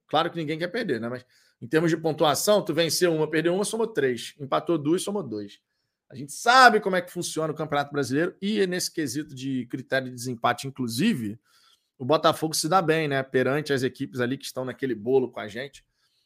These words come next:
A gente consegue, por exemplo, ó, vencendo essa partida de hoje, a gente vai a onze vitórias no campeonato. Chega a quarenta pontos.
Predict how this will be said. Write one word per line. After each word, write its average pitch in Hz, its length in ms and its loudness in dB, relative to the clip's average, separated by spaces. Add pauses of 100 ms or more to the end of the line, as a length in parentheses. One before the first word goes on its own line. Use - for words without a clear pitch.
A 117 80 -4
gente 127 220 -4
consegue, 147 800 2
por 147 160 0
exemplo, 143 520 4
ó, 113 200 0 (280)
vencendo 151 840 2 (720)
essa 123 220 -2
partida 151 340 2
de 135 140 2
hoje, 202 80 8
a 196 40 6
gente 180 140 -6
vai 175 120 0
a 170 40 2
onze 214 280 0
vitórias 143 420 0
no 131 80 -8
campeonato. 127 500 -6
Chega 139 200 -4
a - 20 -14
quarenta 151 480 -4
pontos. - 460 -12